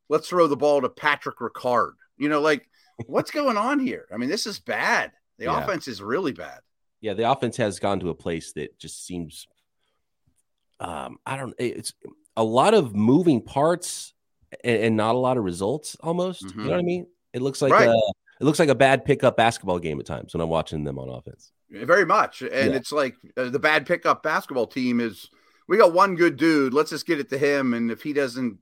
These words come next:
Speaker 1: if, if Lamar's not Superman,
Speaker 2: Yeah.
Speaker 1: so be it.
Speaker 2: If
Speaker 1: You know,
Speaker 2: he's
Speaker 1: like,
Speaker 2: missing his
Speaker 1: nothing's
Speaker 2: shots, then you
Speaker 1: easy.
Speaker 2: don't win. Right.
Speaker 1: Yeah, then you lose. Right.
Speaker 2: Mm-hmm.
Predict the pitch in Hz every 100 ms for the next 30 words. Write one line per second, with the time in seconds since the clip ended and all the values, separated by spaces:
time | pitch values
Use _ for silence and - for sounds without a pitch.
0 | - 113 - 135 127 143 156 165 135 147
1 | 135 - 170 135 120 120 120 117 107 _
2 | _ _ - 113 170 127 131 92 - _
3 | - 127 123 143 123 196 226 131 127 139
4 | 117 113 107 104 76 - _ 107 92 262
5 | 160 160 180 185 110 - 131 123 101 95